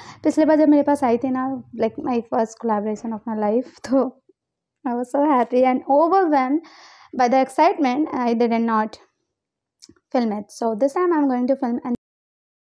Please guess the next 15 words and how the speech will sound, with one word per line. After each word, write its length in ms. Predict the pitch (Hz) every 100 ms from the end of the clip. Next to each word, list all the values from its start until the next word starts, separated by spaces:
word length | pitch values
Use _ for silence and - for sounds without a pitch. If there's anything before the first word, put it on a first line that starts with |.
| _ _ _ _ _ _
पता 160 | 262 269
है, 120 | 262
मुझे 220 | 254 269
कहीं 300 | 269 254 233
भी 100 | 233
जाना 240 | 226 226
होता 200 | 220 208
है 60 | 220
ना, 80 | 214
मैं 140 | 226
बहुत 320 | 202 220 247
ज़्यादा 220 | 247 247 233
प्रिपरेशन 480 | 240 226 220 226
करती 340 | 214 214 208 214
हूँ। 300 | 214 202